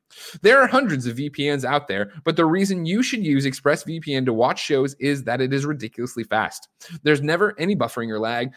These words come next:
You can stream in H D no problem. ExpressVPN is also compatible with all your devices,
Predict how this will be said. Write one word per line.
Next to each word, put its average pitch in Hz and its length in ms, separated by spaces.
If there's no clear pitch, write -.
You 185 160
can 220 140
stream 143 240
in 120 60
H 113 180
D 101 120
no 92 160
problem. 76 380
ExpressVPN 160 680
is 135 80
also 135 220
compatible 120 340
with 107 60
all 120 100
your 120 120
devices, 127 440